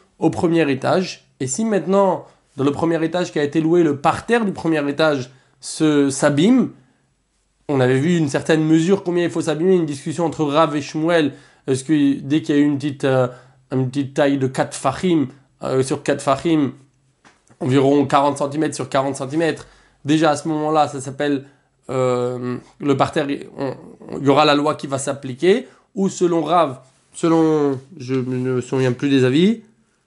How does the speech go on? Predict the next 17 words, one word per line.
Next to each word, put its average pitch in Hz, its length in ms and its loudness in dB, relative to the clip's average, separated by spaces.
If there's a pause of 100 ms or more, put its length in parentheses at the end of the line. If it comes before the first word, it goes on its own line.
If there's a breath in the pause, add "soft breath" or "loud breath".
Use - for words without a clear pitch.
(920)
ça 185 180 0
c'est 180 160 4
Shmuel 185 360 2
qui 151 80 2
a 131 40 2
dit 143 60 0
oui, 185 340 2
et 143 120 -2
Rav 165 240 -2
qui 165 100 -6
a 151 60 -2
dit 170 220 -6
il 147 40 -8
faut 170 160 -6
que 156 140 -4
ça 156 120 -2
soit, 147 440 -2